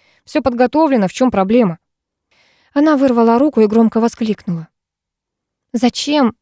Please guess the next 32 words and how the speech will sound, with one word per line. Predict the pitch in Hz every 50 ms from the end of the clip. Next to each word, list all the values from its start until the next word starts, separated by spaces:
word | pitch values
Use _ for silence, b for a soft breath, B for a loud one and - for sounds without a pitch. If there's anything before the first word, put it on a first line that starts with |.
| _ _
Зачем | - 226 240 233 - - 339 370
это | 381 311 285 240
тебе? | - 262 240 240 302 302 233 202 - b b b b b b b b
Что | - - - - 339 359
ты | 277 - 269
всем | 220 - - 294 320 294
так | - 269 - _
помогаешь, | - 254 262 277 277 262 277 262 233 -
предлагая | - 240 233 233 247 240 240 247 247 247
брак | 226 247 254 285 - -
и | 254
деньги? | 220 220 277 339 381 359 247 196 202 - _ _ _ _ _
Почему? | - 190 - - - 294 302 330 370 370 320 233 190 - _ _ _ _ _
Честно | - - 269 277 - 254 226
скажи | - - 233 220 214 226 254
мне". | 294 302 269 214 190 - _ _ _ _ _ _ _ _ _ _ _ _ _ _ _
Мужчина | 214 208 - - - 190 185 180
повел | - 190 185 190 202 196
головой, | 190 202 208 214 214 247 320 302
задумываясь | 202 196 185 190 180 175 160 180 180 175
на | - 202
секунду, | 185 - 254 - - 294 349 370 349 311 359 359 359 330
что-то | - - - 202 180 - 190 185
решая | 185 208 202 - - 202 185 180
для | 180 180
себя, | 175 - - 180 175 180 180 202 285
а |
потом | - 196 180 - 214 208 190
лениво | 190 196 202 190 180 185
ухмыльнулся | 185 175 - 208 196 190 196 226 285 349 339 - - -
и | - - 208 214
проговорил. | - - 208 208 208 208 208 220 233 214 175 160 151 -